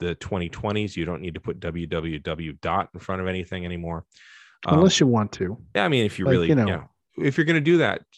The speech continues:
Speaker 1: go ahead and hit that H T T P colon slash slash while you're at it.
Speaker 2: Yeah, you know, hey.
Speaker 1: Uh, kick it old school. Uh, boot up your Netscape and, uh, see what you can do.
Speaker 2: <laughs> Go to town.
Speaker 1: <laughs>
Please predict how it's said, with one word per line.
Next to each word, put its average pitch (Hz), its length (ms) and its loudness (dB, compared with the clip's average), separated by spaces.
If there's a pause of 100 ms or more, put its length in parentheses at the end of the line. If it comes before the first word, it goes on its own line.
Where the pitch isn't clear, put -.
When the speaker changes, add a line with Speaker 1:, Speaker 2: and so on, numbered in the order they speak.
Speaker 1:
go 110 220 0
ahead 101 160 0
and 92 60 -6
hit 98 180 -6
that 90 200 -2
H 95 320 -8
T 98 120 -8
T - 160 -12
P 87 340 -6
colon 82 380 -8
slash 85 480 -8
slash 82 360 -6
while 82 140 -12
you're 85 180 -16
at - 100 -8
it. - 180 -14
Speaker 2:
Yeah, 117 320 2
you 107 180 -2
know, 104 160 -2
hey. 101 160 -6
Speaker 1:
Uh, 85 360 -6 (180)
kick 92 180 -2
it 90 80 2
old 85 200 0
school. 73 360 -10 (180)
Uh, 98 200 0 (360)
boot 120 180 6
up 123 160 4
your 117 100 0
Netscape 101 580 0 (260)
and, 82 360 -6
uh, 80 240 -4
see - 220 -4
what 80 80 0
you 80 100 -4
can - 160 -8
do. 87 120 0 (120)
Speaker 2:
<laughs> 139 220 -2
Go 170 120 2
to 123 80 2
town. 120 400 0 (240)
Speaker 1:
<laughs> 127 480 0